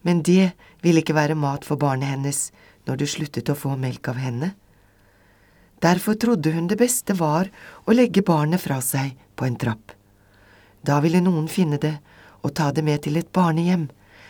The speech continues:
der alle fikk nok mat og klær og alt de trengte. Flere kvinner hun hadde hørt om, hadde lagt barnet sitt på en trapp eller utenfor et barnehjem, fordi de var sikre på at barnet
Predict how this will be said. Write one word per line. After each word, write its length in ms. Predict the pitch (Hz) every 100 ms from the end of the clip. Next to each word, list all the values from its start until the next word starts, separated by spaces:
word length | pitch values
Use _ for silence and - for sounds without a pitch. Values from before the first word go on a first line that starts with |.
| - -
der 140 | 160 - 208
alle 260 | 185 170
fikk 240 | 185 196 151
nok 260 | 175 - -
mat 440 | 143 160 175 -
og 140 | 170 -
klær 320 | 131 135 156 - - - _
og 160 | 131 -
alt 400 | 135 131 - - -
de 80 |
trengte. 500 | 117 139 127 113 113 110 _ _ _ _ _ _ _ _ -
Flere 320 | 143 147 170
kvinner 360 | - 190 151 143
hun 160 | 147 151
hadde 240 | 147 180
hørt 280 | 143 131 -
om, 140 | 156 151 - - - - -
hadde 240 | 180 175 190
lagt 320 | 214 - -
barnet 320 | 175 165 170
sitt 220 | - 175 -
på 80 |
en 120 | 175 156
trapp 400 | 139 131 - - - - - -
eller 240 | 180 220
utenfor 480 | 240 233 - 147 165
et 140 | 170 -
barnehjem, 560 | 180 147 135 131 131 120 - - - - - _ -
fordi 280 | - 143 143
de 80 | 139
var 160 | 139
sikre 420 | - - 185 -
på 280 | 147 160 160 170 - - - -
at 160 | 135 -
barnet 400 | 135 131 139